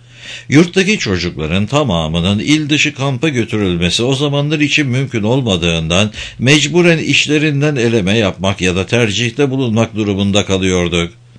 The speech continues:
Bu durum bizim için en zor seçimlerden birisi sayılırdı. Hangi kıstasa göre seçecektiniz?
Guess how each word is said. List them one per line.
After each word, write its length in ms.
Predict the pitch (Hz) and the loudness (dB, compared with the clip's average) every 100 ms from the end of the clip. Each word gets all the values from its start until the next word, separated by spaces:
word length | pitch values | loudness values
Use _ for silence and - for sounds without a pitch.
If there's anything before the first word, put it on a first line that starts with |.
| - - - - - - | -20 -20 -20 -20 -16 -2
Bu 180 | 190 196 | 0 2
durum 320 | 208 214 175 | 2 2 2
bizim 280 | 170 208 143 | 2 2 0
için 280 | 117 117 | 0 0
en 240 | 120 156 180 | 0 0 2
zor 260 | 151 170 | 2 0
seçimlerden 880 | 156 160 151 165 156 156 147 156 156 | 0 -2 0 -2 0 0 2 0 2
birisi 340 | 147 143 156 147 | 2 2 0 0
sayılırdı. 840 | 104 95 85 85 82 76 78 76 - - - - - | 0 2 2 0 0 0 -2 -4 -10 -20 -20 -20 -6
Hangi 400 | 139 214 208 185 | 2 2 4 0
kıstasa 500 | - 175 - 180 208 | 0 -2 0 2 2
göre 240 | 185 175 | 2 0
seçecektiniz? 1080 | 160 147 135 117 120 113 113 95 95 - - | 0 0 0 0 2 0 -2 0 0 -2 -6